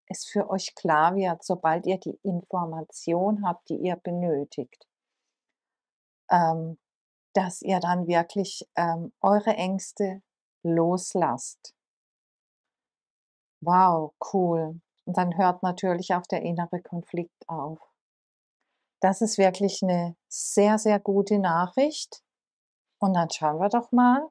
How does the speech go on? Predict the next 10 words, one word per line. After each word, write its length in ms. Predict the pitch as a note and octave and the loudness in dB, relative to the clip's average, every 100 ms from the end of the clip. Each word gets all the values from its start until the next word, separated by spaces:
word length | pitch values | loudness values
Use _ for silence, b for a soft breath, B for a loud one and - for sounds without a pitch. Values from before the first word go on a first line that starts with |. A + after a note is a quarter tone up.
| _ _ _ _ _ _ | _ _ _ _ _ _
ob 160 | E3+ | -8
es 140 | D#3+ - | -6 -6
hier 180 | E3+ D3+ | -4 -4
noch 240 | D3 - - | -6 -12 -12
einen 160 | D3+ _ _ _ _ _ _ _ | -12 _ _ _ _ _ _ _
weiteren 540 | D3+ E3 G3 G3 F#3+ F3 | -4 0 0 -2 -6 -6
Rat 400 | D3 D3 D3+ - - | -2 -2 -2 -6 -8
für 140 | E3+ | -6
euch 320 | D#3 D#3 - | -4 -6 -12
gibt. 340 | - D#3 D#3 | -10 -10 -10